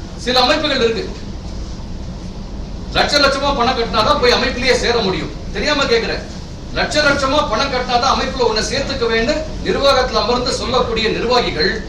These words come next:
எத்தனை லட்சம் கட்டி இன்னைக்கு அந்த அமைப்புல சேர்ந்திருக்காங்க? ஒரு இருபது ஆண்டுகள் முன்னாடி, பதினஞ்சு ஆண்டுகள் முன்ன, முப்பது ஆண்டுகள் முன்ன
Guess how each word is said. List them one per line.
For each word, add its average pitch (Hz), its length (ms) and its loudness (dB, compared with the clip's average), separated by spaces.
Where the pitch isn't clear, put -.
எத்தனை 226 380 2
லட்சம் 247 400 2
கட்டி 233 300 0
இன்னைக்கு 233 260 0
அந்த 202 120 0
அமைப்புல 226 320 0
சேர்ந்திருக்காங்க? 196 520 0
ஒரு 214 180 2
இருபது 247 260 4
ஆண்டுகள் 233 380 4
முன்னாடி, 175 260 0
பதினஞ்சு 220 360 2
ஆண்டுகள் 202 360 2
முன்ன, 156 160 0
முப்பது 233 320 0
ஆண்டுகள் 226 360 0
முன்ன 156 180 0